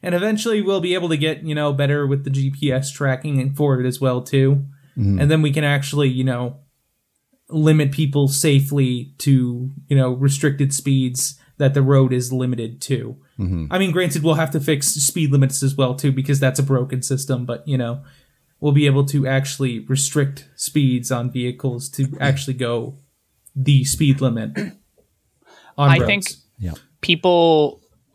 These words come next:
Speaker 3: misunderstand the freedoms that they have in a vehicle, which are pretty open. <laughs> Um, because, like,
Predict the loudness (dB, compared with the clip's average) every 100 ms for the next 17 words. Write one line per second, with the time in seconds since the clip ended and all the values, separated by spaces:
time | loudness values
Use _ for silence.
0 | -18 -16 -16 -20 _ _ _ -12 -6 -2
1 | -2 -2 -2 -4 0 0 -2 -6 -14 _
2 | -20 -20 -20 _ _ -6 -6 -2 -2 0
3 | -2 -4 -4 -6 -8 -10 -10 -8 -4 -4
4 | -4 -8 -4 -4 0 -2 -4 _ _ _
5 | -6 -2 -2 -4 -10 _ _ -2 -2 0
6 | 0 0 -4 -12 _ _ _ _ _ _
7 | _ _ -4 -2 0 -4 -4 _ -8 -8
8 | -8 _ _ _ 0 2 2 -2 -4 -2
9 | 0 0 -2